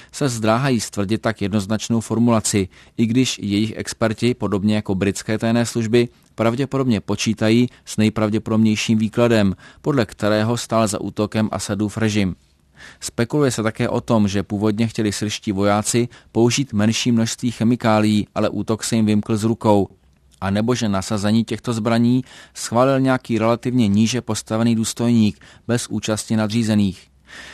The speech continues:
Jakýsi odposlechnutý telefonní hovor syrských vojáků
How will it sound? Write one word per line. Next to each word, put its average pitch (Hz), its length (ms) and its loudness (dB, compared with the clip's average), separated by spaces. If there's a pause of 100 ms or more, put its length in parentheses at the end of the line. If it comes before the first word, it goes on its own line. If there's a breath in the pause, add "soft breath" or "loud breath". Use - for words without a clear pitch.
(200 loud breath)
Jakýsi - 420 -2
odposlechnutý 120 760 -4
telefonní 117 480 0
hovor 110 280 2
syrských 117 480 -4
vojáků 107 580 0